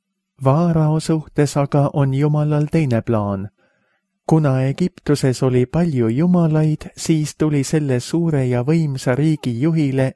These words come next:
nii-öelda jõuga selgeks teha, missugune Jumal on tegelikult tugevam. Tõestusvahenditeks on nuhtlused, mis varsti Egiptust tabavad. Moosesel oli kaks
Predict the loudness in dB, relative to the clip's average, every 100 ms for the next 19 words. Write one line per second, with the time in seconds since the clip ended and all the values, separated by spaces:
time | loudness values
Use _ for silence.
0 | -2 0 2 0 0 -2 -2 0 0 -2
1 | -2 -2 0 0 0 -4 -6 -2 0 0
2 | -2 -6 -2 -2 -2 -6 -4 -2 -2 0
3 | 0 0 -2 -2 -2 -2 0 0 -2 -2
4 | -2 -2 _ 0 0 0 -2 -6 -10 _
5 | _ _ _ _ _ 2 2 0 -2 -4
6 | -2 -2 0 0 -2 -2 -6 -4 -2 -2
7 | 0 -2 -4 -4 -4 -2 -2 -4 -4 -2
8 | -2 -2 -2 -2 -4 -4 -2 0 -2 -2
9 | -4 -6 -4 -2 -2 -12 -2 -2 0 -2
10 | -2 -4 -8 _ _ _ _ _ _ _
11 | _ _ _ _ _ _ _ _ _ _
12 | _ 0 0 0 -2 -4 -2 -2 0 0
13 | 0 0 -2 -2 -6 -8 -14